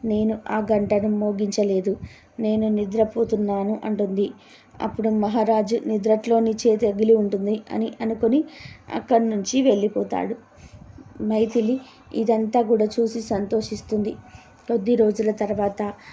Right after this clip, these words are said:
రాత్రి వేళ మహారాజు నిద్రపోతున్న సమయంలో మళ్ళీ ఆ గంట మోగుతుంది. మహారాజు బిడ్డ పుట్టాడేమోనని మళ్ళీ ఎంతో సంతోషంతో వస్తాడు.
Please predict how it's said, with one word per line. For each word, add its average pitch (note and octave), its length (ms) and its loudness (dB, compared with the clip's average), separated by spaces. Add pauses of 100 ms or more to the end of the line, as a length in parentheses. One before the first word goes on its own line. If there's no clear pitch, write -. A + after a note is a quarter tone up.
(240)
రాత్రి A3 400 2
వేళ A3 360 4
మహారాజు G#3 680 -2
నిద్రపోతున్న G#3+ 760 -4
సమయంలో G#3+ 600 -2 (420)
మళ్ళీ A#3+ 300 4 (140)
ఆ G#3+ 40 2 (160)
గంట G#3 200 0
మోగుతుంది. G#3+ 680 0 (760)
మహారాజు A3 580 4
బిడ్డ G#3 300 2
పుట్టాడేమోనని G#3+ 880 2 (600)
మళ్ళీ A#3+ 400 4
ఎంతో A3 340 4
సంతోషంతో A3 720 0
వస్తాడు. G3+ 440 -4